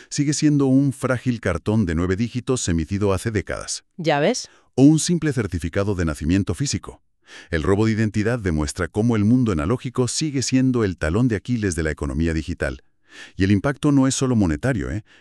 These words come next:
Speaker 1: El coste en estrés crónico y las cientos de horas invertidas en restaurar la identidad superan, muy a menudo, la pérdida financiera inicial.
Speaker 2: O sea,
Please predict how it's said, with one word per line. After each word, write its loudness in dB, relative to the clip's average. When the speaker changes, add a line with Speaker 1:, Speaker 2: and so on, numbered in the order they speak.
Speaker 1:
El -4
coste 0
en 2
estrés -4
crónico 0
y 0
las -2
cientos 0
de 0
horas 0
invertidas -2
en 0
restaurar -4
la -2
identidad -2
superan, -2
muy -2
a 2
menudo, 2
la -4
pérdida -2
financiera -2
inicial. -2
Speaker 2:
O -6
sea, 0